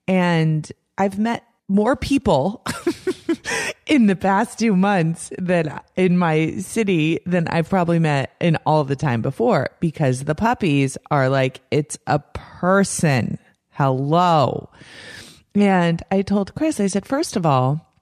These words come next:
people come up to us as well because we have puppies, 'cause it's a puppy and we must say hello."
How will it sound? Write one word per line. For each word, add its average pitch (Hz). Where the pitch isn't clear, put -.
people 233
come 170
up 156
to 151
us -
as 131
well 190
because 147
we 107
have -
puppies, 135
'cause 151
it's 156
a 113
puppy 175
and 156
we 156
must 147
say 139
hello." 160